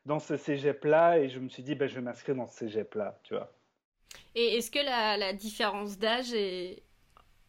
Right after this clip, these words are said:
Speaker 2: entre toi et les élèves, euh, y a, y a d'autres élèves qui ont ton âge ou vous êtes, euh, ou t'es vraiment, euh
Speaker 1: Euh, cette session aussi, il y en a, il y a une Française aussi qui a commencé, qui a mon âge, mais sinon, la plupart, ils ont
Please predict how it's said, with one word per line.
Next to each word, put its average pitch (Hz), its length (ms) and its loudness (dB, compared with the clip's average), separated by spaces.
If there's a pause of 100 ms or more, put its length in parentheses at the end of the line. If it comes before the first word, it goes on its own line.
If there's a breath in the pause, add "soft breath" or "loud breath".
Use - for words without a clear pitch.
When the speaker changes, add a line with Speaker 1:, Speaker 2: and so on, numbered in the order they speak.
Speaker 2:
entre 214 460 -4
toi 240 260 -2
et 226 80 2
les 214 240 0
élèves, 233 360 -2
euh, 196 340 -4
y 196 140 -8
a, - 80 -10
y 226 120 -2
a 220 40 -2
d'autres 240 280 -2
élèves 254 240 0
qui - 100 -14
ont 233 120 -4
ton 220 220 -6
âge 320 300 0
ou 220 440 -6
vous 202 140 -6
êtes, 202 200 -6
euh, 190 360 -8 (180)
ou 220 100 -4
t'es 240 140 4
vraiment, 220 500 0
euh 190 240 -2 (720)
Speaker 1:
Euh, 143 320 6
cette 170 240 2
session 202 460 4
aussi, 226 260 -2
il 220 80 4
y 208 80 8
en 170 140 8
a, 151 480 10
il 147 100 -2
y 147 40 0
a - 20 0
une 147 100 0
Française 220 400 0
aussi 220 240 -4
qui - 80 0
a 156 80 8
commencé, 139 460 0
qui 151 100 2
a 127 60 6
mon 123 200 -2
âge, 196 440 -2
mais 127 160 2
sinon, 151 760 6
la 123 340 8
plupart, 135 600 2
ils 110 180 -2
ont 107 160 -10